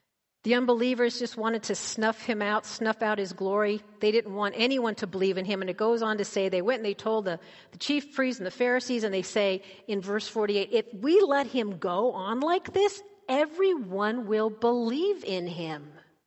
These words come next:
But they're gonna have a problem, because he's gonna take all of their glory, small capital, small glory, phony glory. They're gonna take on this, and he's gonna rob it all, because look at what he's doing.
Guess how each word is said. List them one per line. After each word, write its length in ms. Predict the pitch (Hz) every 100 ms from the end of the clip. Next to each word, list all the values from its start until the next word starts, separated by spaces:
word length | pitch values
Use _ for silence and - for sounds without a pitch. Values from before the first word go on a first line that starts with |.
| _ _ _ _
But 100 | _
they're 140 | 156 160
gonna 140 | 196
have 140 | 226
a 60 | 233
problem, 580 | 233 175 220 294 170 170 - - - -
because 400 | 233 - 190 -
he's 220 | 240 220
gonna 160 | 202 185
take 360 | - 190 -
all 440 | 190 214 262 311 339
of 160 | 277
their 420 | 254 277 302 311 311 - - -
glory, 840 | 170 196 180 175 180 180 202 226 294 - - _ _ - -
small 540 | - - 165 160 160 -
capital, 580 | - 156 - 180 156 - _ -
small 260 | 175 156 -
glory, 600 | 170 165 156 160 170 214
phony 520 | 226 - - 185 180
glory. 560 | 170 160 143 160 175 226 - - -
They're 120 | 226
gonna 120 | 226
take 220 | - 220 -
on 140 | 220
this, 180 | 214 - -
and 140 | 190
he's 240 | 233 320
gonna 220 | - 214 175
rob 360 | 185 214 226
it 60 | 220
all, 240 | 220 320
because 320 | 247 - 202
look 240 | 185 302 415
at 80 | 359
what 160 | 285
he's 220 | 247 214
doing. 680 | 175 208 262 403 339 139 135